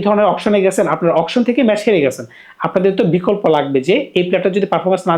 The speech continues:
দিতে পারে, ওই প্লেয়ারটিকে নেবে। আপনারা যদি একটু আরসিবির দিকে তাকান, লায়ন লিভিংস্টোন পারফরমেন্স দিতে পারতেছে না, রোমেরো শেফার্ডকে তারা দলে ঢুকেছে। দেখেন, সাথে সাথে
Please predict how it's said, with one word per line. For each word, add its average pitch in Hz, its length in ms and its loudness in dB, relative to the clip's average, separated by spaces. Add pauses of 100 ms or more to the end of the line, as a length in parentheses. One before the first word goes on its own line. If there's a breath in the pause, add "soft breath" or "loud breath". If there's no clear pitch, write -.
দিতে 170 180 -2
পারে, 220 120 0 (120)
ওই 208 100 4
প্লেয়ারটিকে 175 360 0
নেবে। 135 200 -2
আপনারা 165 240 -2
যদি 190 120 2 (440 loud breath)
একটু 180 180 -2
আরসিবির 185 340 -2
দিকে 196 180 2
তাকান, 233 280 0
লায়ন 175 240 2
লিভিংস্টোন 180 360 -2
পারফরমেন্স 185 300 0
দিতে 190 160 -2
পারতেছে 185 360 -2
না, 359 40 2 (300 loud breath)
রোমেরো 220 340 4
শেফার্ডকে 180 360 0
তারা 147 180 0
দলে 139 180 0
ঢুকেছে। 135 280 -4
দেখেন, 247 220 0
সাথে 185 180 -4
সাথে 180 140 -2